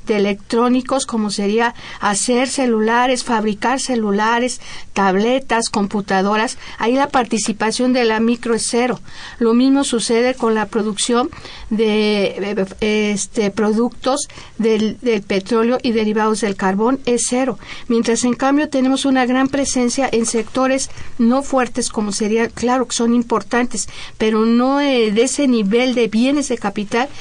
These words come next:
sería la alimentaria, la textil, la de madera, la de papel, pero, y la textil incluso, pues, se nos ha quitado mercado por parte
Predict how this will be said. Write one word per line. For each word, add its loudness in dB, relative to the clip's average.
sería 2
la 4
alimentaria, 2
la -2
textil, -2
la 2
de 2
madera, 2
la 0
de 2
papel, 2
pero, 4
y 2
la 2
textil 0
incluso, 0
pues, 0
se 0
nos 0
ha -2
quitado 0
mercado 0
por -2
parte -2